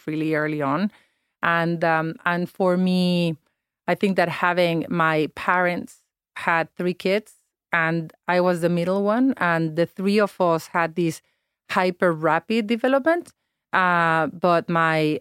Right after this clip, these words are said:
older, uh, sister and my younger brother died when they were eighteen months old. And so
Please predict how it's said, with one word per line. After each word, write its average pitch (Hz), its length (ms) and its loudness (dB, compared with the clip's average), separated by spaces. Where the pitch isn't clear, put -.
older, 180 840 2
uh, 156 380 0
sister 190 380 0
and 165 260 0
my 156 140 0
younger 180 440 0
brother 160 360 0
died 147 640 -2
when 165 160 -2
they 165 160 0
were 165 120 0
eighteen 175 380 -2
months 143 260 -4
old. - 380 -8
And 170 160 -2
so 170 340 2